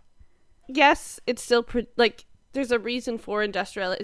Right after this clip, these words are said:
industrialization of some foods and things like that. But, like,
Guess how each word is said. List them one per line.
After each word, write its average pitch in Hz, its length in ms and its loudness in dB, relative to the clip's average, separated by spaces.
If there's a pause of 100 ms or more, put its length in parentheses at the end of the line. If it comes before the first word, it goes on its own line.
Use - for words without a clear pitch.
(140)
industrialization 196 920 -4
of 185 160 -6
some 180 240 -10
foods 180 380 -8
and 185 120 -10
things 190 200 -12
like 190 180 -10
that. 220 340 -2
But, 233 100 -2
like, 226 200 2